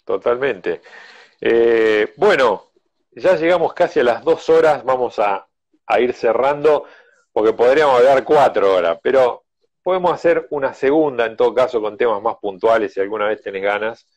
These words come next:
Y te voy a hacer una pregunta medio así de cierre, que me la trasladaron algunos y que seguramente te deben haber secado, eh, con esto más otros tantos, y es si en algún momento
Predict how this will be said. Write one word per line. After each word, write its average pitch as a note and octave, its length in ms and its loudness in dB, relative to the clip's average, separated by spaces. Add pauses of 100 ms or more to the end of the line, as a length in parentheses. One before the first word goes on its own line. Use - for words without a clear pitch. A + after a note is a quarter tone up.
(600)
Y D3 100 -8
te G3 100 0
voy A3 100 4
a A3 40 2
hacer A3+ 220 0
una F3+ 220 -2
pregunta E3+ 440 0
medio D#3 240 2
así B2+ 520 -2 (120)
de A2+ 180 -2
cierre, B2 640 0 (720)
que C3+ 160 2
me C#3 120 0
la C3 160 2
trasladaron D3 580 2
algunos D3 560 0
y B2+ 60 -12
que B2+ 100 -2
seguramente D3 520 2
te - 100 0
deben A#2 280 4
haber A2+ 360 0 (680)
secado, C3+ 840 0
eh, A#2+ 140 -6 (200)
con G#2 200 -6
esto A#2 340 -2
más A2+ 220 -2 (120)
otros B2+ 420 0
tantos, A#2 560 -2 (560)
y F3 140 0
es G3 280 -2 (380)
si D#3+ 200 -4
en D#3+ 100 2
algún G3 320 0
momento F#3+ 840 -2